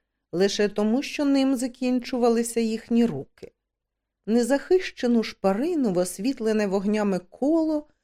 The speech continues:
що вважалося розумним і впорядкованим всесвітом. Навіть у цей далеко не найкращий для усіх магічних створінь час,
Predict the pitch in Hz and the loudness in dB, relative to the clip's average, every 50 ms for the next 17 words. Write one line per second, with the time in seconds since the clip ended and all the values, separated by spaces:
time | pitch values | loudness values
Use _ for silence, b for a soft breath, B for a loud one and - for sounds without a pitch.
0 | _ _ _ _ _ - - - - 220 175 160 175 175 170 156 180 214 233 220 | _ _ _ _ _ -20 -10 -2 0 0 2 4 4 4 4 2 0 2 2 2
1 | 208 208 - - 180 170 165 160 156 139 147 214 285 330 294 285 285 269 254 - | 0 -2 0 -2 0 2 2 0 0 0 -2 -2 -2 0 0 0 0 -2 -2 -4
2 | - - 180 175 - _ - 175 165 160 151 - - _ - 160 180 185 165 170 | -4 -6 -6 -6 -6 _ -2 -2 0 0 -2 -4 -8 _ -4 -2 0 0 0 0
3 | 165 165 165 165 165 160 _ _ - - - - - 131 - - - - - _ | -2 -2 -4 -6 -6 -10 _ _ -20 -20 -12 -6 -6 -6 -6 -6 -10 -14 -14 _
4 | - _ _ - - - _ _ _ _ _ _ _ _ _ _ _ _ _ _ | -20 _ _ -20 -20 -20 _ _ _ _ _ _ _ _ _ _ _ _ _ _
5 | _ _ _ _ _ _ _ _ _ _ _ - - 190 196 190 185 175 175 175 | _ _ _ _ _ _ _ _ _ _ _ -6 0 2 4 4 4 2 2 0
6 | 185 165 170 - - - 247 269 262 226 175 143 160 151 156 175 180 175 - 175 | -6 -6 -6 -8 -6 -4 -2 0 0 -2 -2 -2 -2 0 0 0 -2 -2 -4 -4
7 | 170 170 170 170 170 180 190 190 - 226 208 151 131 143 - - 185 170 165 175 | -4 -2 -2 -2 -2 -2 -4 -4 -4 -2 0 0 0 -2 -4 -6 -6 -6 -4 -2
8 | 170 170 170 - - 185 185 - 175 175 170 170 190 185 - - - 170 175 175 | -2 -2 -4 -4 -6 -6 -6 -6 -6 -4 -4 -4 -4 -6 -8 -10 -8 -8 -8 -8
9 | - - - 165 165 175 160 165 165 156 147 - - - 220 247 277 - - - | -10 -12 -8 -4 -2 -2 -2 -2 -4 -6 -8 -10 -6 -6 -4 -4 -6 -8 -14 -18
10 | _ | _